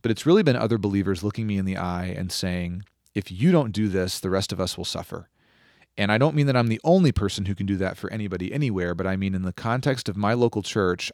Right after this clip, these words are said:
I believe I am the primary voice that God has put here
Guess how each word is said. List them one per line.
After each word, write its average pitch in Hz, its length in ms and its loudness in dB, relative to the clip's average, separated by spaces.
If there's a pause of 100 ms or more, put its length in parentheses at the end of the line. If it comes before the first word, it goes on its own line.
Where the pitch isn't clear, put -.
I 104 160 2
believe 107 340 0
I 101 160 -2
am 107 140 -2
the 95 100 -6
primary 107 480 -2
voice 92 320 -4
that 98 120 -10
God 90 200 -4
has 85 80 -6
put - 260 -4
here 92 320 -2